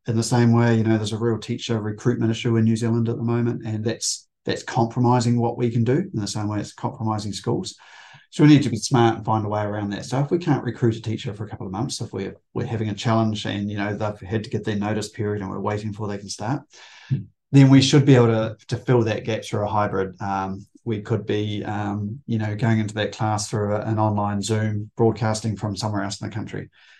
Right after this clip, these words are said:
Speaker 1: And whereas at the moment we're pretty hamstrung, so it's like, cancel those local schools because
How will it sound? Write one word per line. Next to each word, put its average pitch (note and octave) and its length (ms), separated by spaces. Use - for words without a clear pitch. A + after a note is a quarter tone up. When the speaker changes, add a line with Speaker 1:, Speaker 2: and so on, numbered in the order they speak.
Speaker 1:
And G#2 420
whereas G#2+ 280
at A2 220
the A2 80
moment A2 560
we're G2+ 80
pretty G#2 260
hamstrung, G2+ 500
so G2 180
it's F#2+ 140
like, G2+ 200
cancel B2+ 300
those G#2+ 220
local G#2 240
schools G#2+ 380
because G#2 560